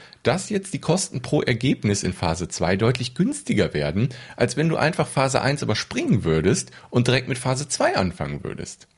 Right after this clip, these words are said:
So tun's nämlich die meisten. Es wird sofort ein kostenloses Webinar beworben, es wird sofort ein Kennenlerngespräch beworben. Und das sorgt dafür, ja, das ist dann halt eine Zielgruppe, die dich noch gar nicht kennt und dann willst du sofort was von der Zielgruppe.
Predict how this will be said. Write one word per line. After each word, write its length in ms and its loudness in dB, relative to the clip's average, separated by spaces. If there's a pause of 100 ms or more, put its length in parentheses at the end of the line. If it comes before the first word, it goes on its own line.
(280)
So 160 2
tun's 320 0
nämlich 240 2
die 120 -2
meisten. 440 0
Es 180 0
wird 160 2
sofort 640 2
ein 160 2
kostenloses 480 -2
Webinar 440 0
beworben, 300 0
es 120 -6
wird 140 -4
sofort 440 0
ein 140 0
Kennenlerngespräch 760 -2
beworben. 480 -2 (380)
Und 160 0
das 160 4
sorgt 240 0
dafür, 300 0
ja, 240 0
das 180 -2
ist 160 -4
dann 240 2
halt 140 2
eine 80 -2
Zielgruppe, 400 0
die 140 0
dich 100 -2
noch 180 0
gar 180 0
nicht 200 -2
kennt 260 0
und 80 -2
dann 160 2
willst 300 2
du 60 2
sofort 400 0
was 120 -6
von 140 -6
der 100 -6
Zielgruppe. 640 -8